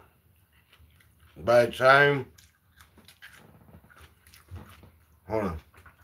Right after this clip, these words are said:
I'm trying to read your comment.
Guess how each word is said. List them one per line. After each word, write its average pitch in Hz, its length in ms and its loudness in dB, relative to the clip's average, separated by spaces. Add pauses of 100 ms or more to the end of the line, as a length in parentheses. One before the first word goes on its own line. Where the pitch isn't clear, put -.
(2250)
I'm 90 100 -16
trying 113 280 -6
to 104 60 -6
read 110 180 -8
your 95 120 -10 (100)
comment. 95 380 -10